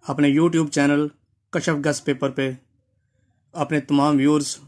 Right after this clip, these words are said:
और प्लेयर्स को खुश आमदीद कहता हूँ। सबसे पहले दोस्तों से रिक्वेस्ट है कि मेरे YouTube चैनल कशफ गस पेपर को फॉलो करें, यानी सब्सक्राइब करें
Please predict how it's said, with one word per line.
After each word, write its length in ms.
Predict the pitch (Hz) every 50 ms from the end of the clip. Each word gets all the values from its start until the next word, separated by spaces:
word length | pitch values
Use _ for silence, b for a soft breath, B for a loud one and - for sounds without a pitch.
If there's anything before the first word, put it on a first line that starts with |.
| - _ _ _ -
और 80 | 147 131
प्लेयर्स 320 | 127 - 147 147 143 139
को 160 | - - 135 127
खुश 240 | 131 - 139 - -
आमदीद 280 | 135 131 127 127 123 123
कहता 300 | - 127 117 113 113 110
हूँ। 140 | 107 107 107 - _ _ _ _ _ _ _ _ _ _ _ _ _ _ _ _ _ _ _ _ _ _ _ _ _ _ _ _ _ _ _ _ _ _ _ _ 285 285 330 339 _ _ _ _ _ _ _ _ _ _ _ _ _ _ _ _ _ _ _ _ _ _ -
सबसे 300 | - - 156 - - 180
पहले 240 | 147 165 156 160 151
दोस्तों 260 | 143 147 143 - 156
से 140 | 139 156 156
रिक्वेस्ट 360 | 139 127 139 139 143 139 -
है 100 | 143 139 139 - _ _ _ _ _ _ _ _ _ _ _ _ _ _ _ _ _ _ _ _ _ _ _ _ _ _ -
कि 80 | 160
मेरे 200 | 147 147 151 147
YouTube 340 | 143 147 151 147 156 151 139
चैनल 240 | - 139 135 139 139
कशफ 300 | 135 147 135 - 151 139
गस 180 | 135 147 135 139
पेपर 300 | - 139 127 - 135 131
को 140 | 123 127 123 123 127 - _ _ _ _ _ _ _ _ _ _ _ _ _ _ _ _ _ _ _ _ -
फॉलो 220 | - 131 135 139
करें, 240 | 135 139 135 135 139 - _ _ _ _ _ _ _ _ _ _ _ _ _ _ _ _ _ _ _ _ _ _ _ _ -
यानी 160 | 139 135 139
सब्सक्राइब 540 | 139 - 123 123 - 131 - 131 131 135 135
करें 200 | - 139 135 135